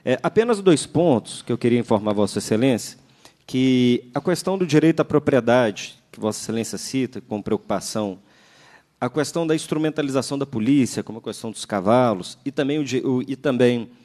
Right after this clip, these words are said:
é, a questão social, eles foram contemplados no substitutivo da comissão que Vossa Excelência preside e que nós aqui estamos preservando.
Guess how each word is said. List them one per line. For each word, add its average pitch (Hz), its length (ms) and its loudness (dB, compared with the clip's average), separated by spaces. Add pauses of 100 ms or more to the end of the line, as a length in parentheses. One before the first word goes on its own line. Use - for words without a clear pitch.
(320)
é, 113 480 -4
a 123 80 -14
questão 131 320 -10
social, 135 560 -4 (500)
eles 143 160 -4
foram 175 280 0
contemplados 160 800 0
no 156 140 0
substitutivo 160 1000 -4 (100)
da 131 180 2
comissão 139 560 -2
que 131 140 -12
Vossa 123 260 2
Excelência 113 380 -4
preside 151 560 0 (280)
e 147 100 -2
que 143 80 -8
nós 143 240 0
aqui 143 180 -2
estamos 151 320 -6
preservando. 135 720 2